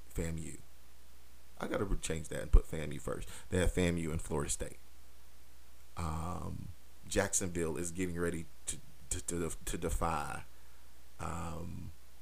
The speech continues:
has already started to defy the governor's orders. They have Edward Waters University. They have <laughs> North Florida University. They have, uh, Jacksonville U,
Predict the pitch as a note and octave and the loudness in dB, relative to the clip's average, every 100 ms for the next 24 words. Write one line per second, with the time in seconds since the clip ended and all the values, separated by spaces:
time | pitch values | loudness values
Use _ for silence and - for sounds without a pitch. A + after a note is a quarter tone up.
0 | - F#2+ F#2+ F2+ E2 - F2+ F2 - E2 | -4 2 6 6 4 4 4 4 2 -2
1 | D#2 - E2 D#2 E2 D#2+ E2 E2 - E2+ | 0 0 0 0 -2 -2 -2 -2 -2 -2
2 | D#2+ C#2+ - - - - E2 F2 E2+ E2 | 0 2 2 0 -6 -4 -2 0 2 2
3 | D#2+ D#2+ E2 - - F#2 F2 F2+ E2 E2 | 2 0 -2 -4 -4 -2 0 2 4 4
4 | D#2+ - - F#2 E2+ E2+ E2+ - - D#2+ | 2 -2 -4 -2 2 2 2 0 -2 -4
5 | - - - - D#2+ E2 E2+ E2+ - F#2+ | -4 -6 -8 -6 -2 0 2 4 4 4
6 | E2 E2+ F2+ F2 - - G2+ F2 E2+ E2 | 2 2 4 6 6 6 6 4 2 0
7 | E2+ E2+ - E2+ E2 - - - E2+ E2 | 0 -2 -2 -4 -4 -4 -6 -4 -2 0
8 | E2+ E2 E2 E2 E2 - - E2 D#2 D#2 | 2 2 0 0 -2 -4 -4 -2 -2 -4
9 | F2 - - - G2 F2+ - E2+ E2 E2 | -6 -6 -8 0 4 4 2 0 -2 -2
10 | E2 D#2+ | -2 -4